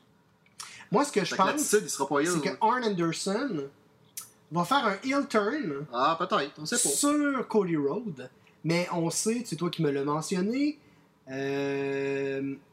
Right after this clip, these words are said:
Speaker 1: Arn Anderson ne peut plus lutter.
Speaker 2: Ah, il est rendu à soixante-trois ans, là.
Speaker 1: Puis il y a un problème de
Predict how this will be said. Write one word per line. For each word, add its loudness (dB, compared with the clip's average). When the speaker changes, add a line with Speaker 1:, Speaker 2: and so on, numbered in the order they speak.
Speaker 1:
Arn 2
Anderson 0
ne 2
peut -8
plus 0
lutter. 0
Speaker 2:
Ah, 4
il -6
est -6
rendu 2
à 4
soixante-trois 0
ans, 0
là. -6
Speaker 1:
Puis -4
il 0
y 4
a 2
un 2
problème -2
de -2